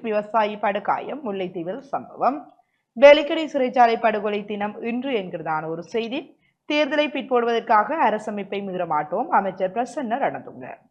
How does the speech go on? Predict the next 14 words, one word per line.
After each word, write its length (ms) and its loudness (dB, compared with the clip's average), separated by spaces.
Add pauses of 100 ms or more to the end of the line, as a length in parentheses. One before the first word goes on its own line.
(400)
தேர்தலை 400 2
பிற்போடுவதற்காக 800 0 (120)
அரசாங்கம் 520 0 (100)
ஒருபோதும் 540 -2 (140)
அரசமைப்புக்கு 640 -2
புறம்பாக 480 -2
செயற்படாது 600 -2
என்று 200 -8 (600)
அமைச்சர் 400 6
பிரசன்ன 420 0
ரணதுங்க 460 -2 (100)
தெரிவித்துள்ளார். 640 0 (560)
பொலிஸ் 340 8
மா 60 2